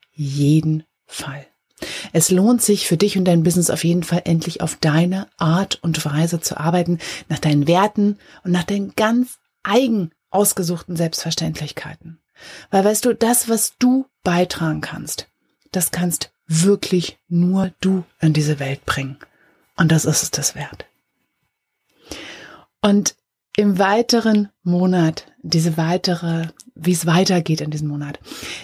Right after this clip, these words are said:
ist auch auf jeden Fall hier an dieser Stelle, wo du jetzt sitzen denkst, "Na toll, Jess, jetzt hast du mir so einen Haufen Themen in den Schoß geworfen, wie geht's jetzt weiter?"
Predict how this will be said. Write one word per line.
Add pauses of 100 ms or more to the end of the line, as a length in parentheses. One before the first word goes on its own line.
ist (600)
auch
auf
jeden
Fall
hier
an
dieser
Stelle,
wo
du
jetzt
sitzen
denkst,
"Na
toll,
Jess,
jetzt
hast
du
mir
so
einen
Haufen
Themen
in
den
Schoß
geworfen,
wie
geht's
jetzt
weiter?"